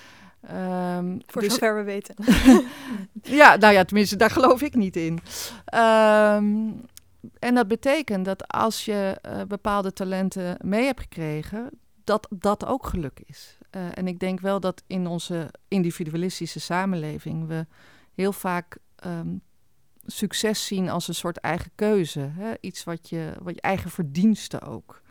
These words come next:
Speaker 1: En ik denk dat dat niet terecht is. Ik denk dat je altijd moet beseffen dat dat een, een, een gevolg is van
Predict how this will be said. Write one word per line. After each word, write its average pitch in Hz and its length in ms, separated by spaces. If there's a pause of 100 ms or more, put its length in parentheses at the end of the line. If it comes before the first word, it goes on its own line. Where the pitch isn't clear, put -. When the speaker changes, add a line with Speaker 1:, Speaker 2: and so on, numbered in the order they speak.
(580)
Speaker 1:
En 190 180
ik 190 160
denk 185 220
dat 175 160
dat 202 160
niet 170 160
terecht 208 440
is. - 400
Ik 175 120
denk 175 180
dat 175 140
je - 180
altijd 190 680 (240)
moet 190 300
beseffen 190 580
dat 190 220
dat 180 200
een, 185 160 (280)
een, 196 260
een 196 140
gevolg 254 520
is 175 180
van 180 320